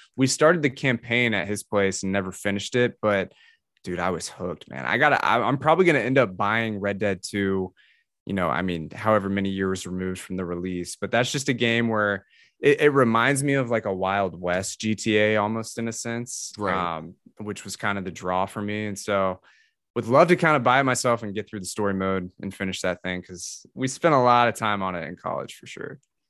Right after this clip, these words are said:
Speaker 2: This next one, man, you know, like, th-, this entire pod or whatever, you know, like I said, it's all about you. Mooch, you gotta take over here, man. What is your
Speaker 1: <laughs>
Speaker 2: greatest video game accomplishment?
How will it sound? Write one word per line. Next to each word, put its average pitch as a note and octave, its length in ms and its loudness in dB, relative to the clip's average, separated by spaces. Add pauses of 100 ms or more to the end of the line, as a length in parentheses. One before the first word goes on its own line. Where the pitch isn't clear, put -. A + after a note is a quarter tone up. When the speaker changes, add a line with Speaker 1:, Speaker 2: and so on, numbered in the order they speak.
(2000)
Speaker 2:
This A2 200 -4
next A#2 280 0
one, G#2+ 180 -2
man, G#2 360 2
you G#2 80 -4
know, G2 260 -2
like, F2+ 380 -4 (240)
th-, G2+ 140 -6
this G#2+ 200 -6
entire G#2 400 2
pod G2 320 2
or F#2+ 40 0
whatever, F#2+ 440 -2
you G2 120 -6
know, F#2 140 0
like F#2+ 120 -4
I - 20 -10
said, F#2+ 140 -6
it's F2 120 -6
all G2 140 2
about F#2 280 -2
you. G2 440 -4 (640)
Mooch, G#2 260 0
you F#2+ 80 -8
gotta F#2+ 160 2
take G#2 260 -2
over G2 200 2
here, G2 260 0
man. F#2 300 0 (400)
What C3+ 240 6
is B2+ 180 0
your B2+ 120 2
Speaker 1:
<laughs> F#2+ 200 -10
Speaker 2:
greatest C3+ 560 2
video A#2+ 380 2
game A#2 400 2
accomplishment? F#2 800 -8